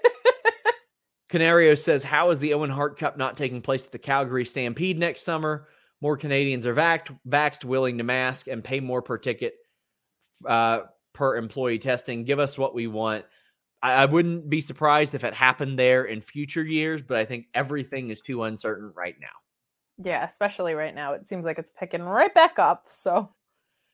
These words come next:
Speaker 1: Well, Dan Lambert picked right back up. Mark Losper says, "Turned off the show when Lambert came on, went away, did something else,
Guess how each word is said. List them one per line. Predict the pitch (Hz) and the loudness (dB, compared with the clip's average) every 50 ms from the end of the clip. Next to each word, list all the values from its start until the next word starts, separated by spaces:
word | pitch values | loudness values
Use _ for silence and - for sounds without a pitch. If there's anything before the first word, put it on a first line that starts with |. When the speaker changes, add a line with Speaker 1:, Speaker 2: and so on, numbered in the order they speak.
| _ _ | _ _
Speaker 1:
Well, | 127 127 | 0 8
Dan | 147 220 269 285 294 | 10 10 10 12 10
Lambert | 302 311 330 339 320 311 277 190 - | 10 10 10 8 6 4 2 2 2
picked | 220 208 165 - | 2 2 2 2
right | 170 170 170 165 160 151 | 2 2 4 4 4 2
back | 165 156 151 147 139 - | 0 -2 -2 -2 -4 -4
up. | 156 147 143 147 151 151 - _ _ _ _ _ _ _ _ _ _ _ _ _ _ _ _ _ _ _ _ | -4 -2 0 0 -2 -4 -8 _ _ _ _ _ _ _ _ _ _ _ _ _ _ _ _ _ _ _ _
Mark | 139 139 143 135 131 | -10 -8 -8 -8 -4
Losper | 147 147 147 147 156 151 - 151 135 - | 0 2 4 4 2 2 -2 -4 -6 -4
says, | - 151 139 127 - | -2 -2 -2 -2 -4
"Turned | - - 156 160 160 156 | -6 -8 -8 -6 -2 0
off | 156 151 151 151 - | 0 0 0 -2 -4
the | - 117 | -8 -10
show | - - 160 156 151 139 | -4 -2 0 2 2 0
when | 131 131 127 | 0 -2 -4
Lambert | 127 135 147 151 139 131 120 - | -2 -2 -2 -2 -4 -6 -8 -8
came | 139 127 117 117 117 | -8 -8 -8 -6 -6
on, | 113 110 110 117 | -6 -6 -6 -6
went | 135 151 143 | -4 -4 -2
away, | 123 135 135 139 139 | 0 0 0 0 0
did | 127 131 131 131 | 0 -2 -4 -4
something | - 147 131 113 123 117 123 | -6 -8 -8 -6 -8 -6 -2
else, | 127 127 131 127 131 | 0 0 0 -2 -4